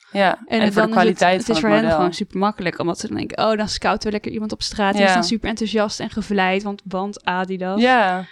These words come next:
Speaker 2: Ehm, en dan hoeven zij maar een paar honderd euro te betalen, of
Speaker 1: Ja.
Speaker 2: dollar in dit geval. Ehm, terwijl, ja, eh, jij was gewoon je dagprijs gekost, je commerciële dagprijs, dus het was echt heel veel hoger geweest.
Speaker 1: Ja, maar nu is streetcasting ook wel, eh,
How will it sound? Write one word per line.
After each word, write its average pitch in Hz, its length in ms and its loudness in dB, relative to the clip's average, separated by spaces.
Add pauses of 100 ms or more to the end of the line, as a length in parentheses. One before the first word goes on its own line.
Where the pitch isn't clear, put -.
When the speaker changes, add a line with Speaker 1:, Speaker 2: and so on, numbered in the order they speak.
(200)
Speaker 2:
Ehm, 208 280 0
en 214 200 -2
dan 214 160 2
hoeven 202 200 0
zij 208 140 2
maar 208 80 0
een 196 80 0
paar 196 160 2
honderd 196 200 -2
euro 214 180 0
te 208 120 -4
betalen, 175 380 0
of 226 60 -2
Speaker 1:
Ja. 240 140 6
Speaker 2:
dollar 175 200 0
in 175 60 0
dit 185 160 -4
geval. 196 360 -12 (500)
Ehm, 202 320 0 (180)
terwijl, 196 460 0
ja, 196 400 0 (240)
eh, - 240 -8
jij 190 160 0
was 185 160 -4
gewoon 190 460 -4
je 196 140 -4
dagprijs 190 560 -4
gekost, - 440 -8
je 208 80 -6
commerciële 208 480 -2
dagprijs, 185 480 -6
dus 190 120 -8
het 185 80 -8
was 185 240 -4
echt 196 220 -10
heel 208 200 0
veel 185 140 -6
hoger 190 340 -4
geweest. 185 240 -6
Speaker 1:
Ja, 247 400 2 (400)
maar 208 200 2
nu 220 100 4
is 214 320 2
streetcasting 180 720 -2
ook 165 140 -6
wel, 165 380 0
eh, 156 400 -6